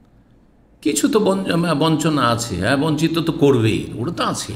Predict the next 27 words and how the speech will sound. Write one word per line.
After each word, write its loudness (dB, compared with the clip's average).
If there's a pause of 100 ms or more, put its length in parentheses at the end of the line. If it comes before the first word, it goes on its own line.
আমাদের -4
ওই -4
স্বার্থ -4
নেই, -2 (760)
তাদের 0
কাছ 2
থেকে 0
আমাদের 2
স্বার্থ 0
হাসিল 0
করতে -2
হবে, 0
ন্যায্য -2
অধিকার 0
করতে -6
হবে, -2
আল্লাহর -2
কাছে -4
চাইবো, -4 (180)
আল্লাহ 0
যতটা 0
দিবে -2
দিবে, -2
জালেম 2
জুলুম 0
করতেই -2
থাকবে। -12